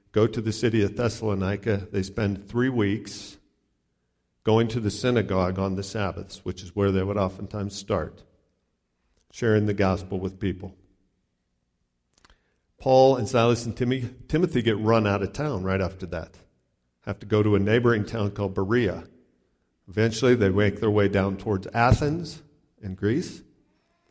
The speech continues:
In the meantime, Paul sends Timothy back to Thessalonica to check on them and to encourage them. Short time later, Timothy rejoins Paul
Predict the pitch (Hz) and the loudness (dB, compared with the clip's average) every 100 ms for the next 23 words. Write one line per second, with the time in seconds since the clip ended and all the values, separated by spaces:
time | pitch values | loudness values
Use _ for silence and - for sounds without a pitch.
0 | _ _ _ _ _ 107 101 110 147 147 | _ _ _ _ _ -2 2 2 2 0
1 | 127 113 113 131 123 131 135 127 110 - | 2 2 0 0 2 2 0 -2 -2 -2
2 | 196 190 117 - 101 143 - - _ _ | 0 2 2 2 0 0 -8 -16 _ _
3 | 101 104 127 - - - _ - 139 113 | 0 2 2 -2 -20 -20 _ -4 -4 2
4 | 117 104 135 135 127 92 92 110 120 - | 0 0 -2 -2 0 -2 -2 -6 -8 -14
5 | 139 - 175 160 113 92 92 80 82 _ | -16 -8 -8 -4 -6 -6 -8 -14 -18 _
6 | _ 104 98 120 110 110 151 127 - - | _ -6 -6 -4 -4 -4 -6 -4 -4 -12
7 | 76 - _ _ _ _ _ _ _ _ | -16 -16 _ _ _ _ _ _ _ _
8 | _ _ _ _ - 120 113 113 113 101 | _ _ _ _ -8 -2 -2 0 -2 0
9 | 107 135 120 110 123 117 107 101 113 104 | 2 2 2 0 -2 -4 -2 -2 0 0
10 | 104 117 110 107 131 - - 107 92 110 | 2 0 2 2 0 -4 -2 0 2 -2
11 | 139 - | -8 -20